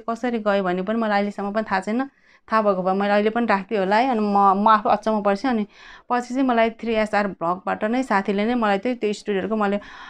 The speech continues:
अनि चाहिँ, "होइन बहिनी त्यस्तो भन्छ कसरी रहेछ र मलाई पनि देखाउनु न" भनेपछि ऊ बहिनीले चाहिँ मलाई पुरा फोटो खिचेर पठाइदिनु भएको कि मेरो म्यासेन्जरमा।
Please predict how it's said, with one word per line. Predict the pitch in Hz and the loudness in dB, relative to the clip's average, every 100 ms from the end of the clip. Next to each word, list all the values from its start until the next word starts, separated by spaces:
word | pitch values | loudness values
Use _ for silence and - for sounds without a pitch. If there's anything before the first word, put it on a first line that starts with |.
| - - | -12 -4
अनि | 214 220 220 | -2 -2 -2
चाहिँ, | 262 262 | -2 0
"होइन | 202 233 | 2 2
बहिनी | 240 262 | 0 0
त्यस्तो | 254 240 262 | 0 -2 0
भन्छ | 202 196 | 0 0
कसरी | 240 262 262 262 | 0 -2 0 2
रहेछ | 247 285 | 2 4
र | 285 | 4
मलाई | 247 240 | 4 4
पनि | 247 262 | 2 2
देखाउनु | 214 214 226 254 262 | 2 2 2 2 2
न" | |
भनेपछि | 180 175 202 269 | 2 0 -2 -2
ऊ | 220 | 0
बहिनीले | 196 202 | 0 0
चाहिँ | 220 | -2
मलाई | 208 | -2
पुरा | 202 220 208 - | -2 -4 -4 -8
फोटो | - 226 | -2 0
खिचेर | 220 202 202 | 0 -4 -4
पठाइदिनु | 208 202 196 190 | 0 2 2 2
भएको | 175 180 208 | 0 0 0
कि | 262 | 0
मेरो | 214 185 | 2 2
म्यासेन्जरमा। | 180 180 190 180 214 349 | 0 0 -2 -2 2 2